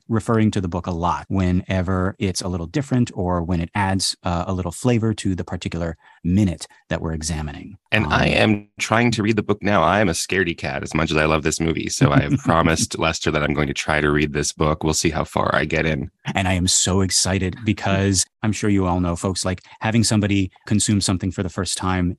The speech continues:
Speaker 1: is exciting for us as well, because we get to kind of, like, relive it for the first time. So I'm really excited about, uh,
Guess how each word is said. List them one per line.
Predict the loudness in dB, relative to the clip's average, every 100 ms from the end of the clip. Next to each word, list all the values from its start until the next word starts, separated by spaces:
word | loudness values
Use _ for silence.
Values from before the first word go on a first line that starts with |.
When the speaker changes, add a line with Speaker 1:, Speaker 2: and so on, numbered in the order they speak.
| -2
Speaker 1:
is | -2 0 0 -2 -2
exciting | -2 -2 0 0
for | 0 0
us | 0 -2
as | 0
well, | 2 2
because | 0 -2 -4
we | -2 -2
get | -4
to | -6
kind | -6 -8
of, | -6
like, | -10
relive | -8 -8 -8 -10
it | -14
for | -14 -14
the |
first | -12 -10 -8
time. | -8 -10 -14 -8
So | -4 -2 -4 0
I'm | 2 2
really | 0 -6
excited | -8 -6 -6 -8
about, | -10 -10 -10 -8
uh, | -8